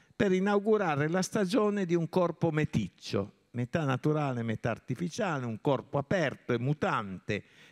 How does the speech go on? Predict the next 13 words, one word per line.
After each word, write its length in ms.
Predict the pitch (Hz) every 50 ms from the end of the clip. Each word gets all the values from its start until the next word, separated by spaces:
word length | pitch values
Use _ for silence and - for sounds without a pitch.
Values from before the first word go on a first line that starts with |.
| - _
espressione 760 | - 175 165 - - 190 170 147 - 180 175 165 151 143 139
di 100 | 131 143
una 260 | 151 147 143 139 123 - -
tecnologia 760 | - 170 160 - 160 151 151 151 151 151 143 131 127 143 139 127
incarnata, 1000 | 120 117 - 139 139 139 143 156 151 123 98 76 71 - - - 131 147 156 - _ _ _ _ _
un 180 | - 113 110 101
soma 480 | - - - 156 151 143 127 120 113
ormai 320 | 110 104 113 131 131 127 123
inseparabile 840 | 117 101 - - 117 104 - 113 110 113 117 117 113 113 117 110 110
e 40 | 107
indistinguibile 920 | 107 107 107 104 - - - 120 123 123 117 110 104 92 101 98 98 92
dalla 280 | 90 95 82 78 80
tecne. 540 | - - - - - _ - - - - -